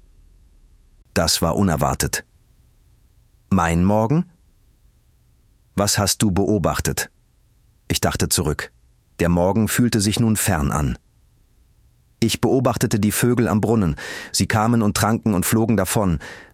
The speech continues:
Dann kamen weitere. Und früher reif am Rand des Beckens, aber das Wasser darunter bewegte sich weiter. „Was hast du gelernt?“ „Gelernt?“ Ich hatte nicht daran gedacht,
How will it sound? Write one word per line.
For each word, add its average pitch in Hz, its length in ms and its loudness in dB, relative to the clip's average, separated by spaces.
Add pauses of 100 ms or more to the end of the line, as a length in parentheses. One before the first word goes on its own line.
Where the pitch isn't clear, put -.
Dann 98 200 0
kamen 98 320 0
weitere. 107 440 0 (460)
Und 90 160 0
früher 101 320 0
reif 78 500 -2
am 85 120 0
Rand 82 260 0
des - 120 -2
Beckens, - 500 -2 (260)
aber 80 160 0
das 76 280 -2
Wasser 85 300 0
darunter 82 480 0
bewegte 78 520 -2
sich 78 200 -2
weiter. - 420 -2 (1200)
„Was 73 240 -2
hast - 220 -2
du 80 80 0
gelernt?“ 76 560 0 (1200)
„Gelernt?“ 78 640 0 (1160)
Ich 92 200 0
hatte 85 160 0
nicht 85 200 0
daran 80 280 0
gedacht, 85 320 -2